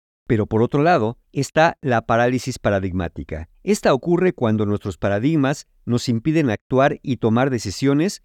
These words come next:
porque nos sentimos atrapados o encajonados en nuestras formas de pensar. Un ejemplo de esto podría ser alguien que tiene el paradigma de que el cambio es peligroso y, por lo tanto, evita tomar riesgos o probar cosas nuevas,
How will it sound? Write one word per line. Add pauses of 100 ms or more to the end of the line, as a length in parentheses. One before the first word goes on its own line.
porque
nos
sentimos
atrapados (100)
o
encajonados
en
nuestras
formas
de
pensar. (340)
Un
ejemplo
de
esto (140)
podría
ser
alguien
que
tiene
el
paradigma
de
que
el
cambio
es
peligroso (140)
y,
por
lo
tanto, (200)
evita
tomar
riesgos
o
probar
cosas
nuevas,